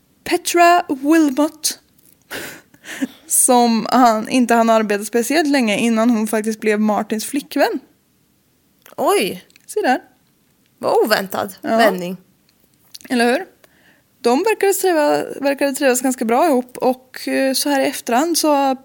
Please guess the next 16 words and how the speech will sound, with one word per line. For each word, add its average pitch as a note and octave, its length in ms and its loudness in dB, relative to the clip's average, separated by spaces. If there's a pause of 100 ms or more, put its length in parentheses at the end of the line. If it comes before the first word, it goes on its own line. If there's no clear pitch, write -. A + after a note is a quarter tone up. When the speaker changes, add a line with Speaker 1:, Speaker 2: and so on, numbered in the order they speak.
(140)
Speaker 1:
Petra C4+ 320 -4
sagt, - 480 -10 (120)
Petra, - 400 -20 (440)
Petra D4+ 300 -8 (440)
sagt - 440 -2 (340)
att, A#3+ 440 -2
eh, A3+ 200 -2
hon A#3+ 600 0
verkligen A#3 300 -2
tror C#4+ 160 -2
att A#3+ 120 -4
han A3+ 380 -4
älskar B3 320 -4
henne. B3+ 260 -4 (580)
Speaker 2:
Mhm. G#3+ 640 -8 (360)
Speaker 1:
Mm, B3+ 420 -8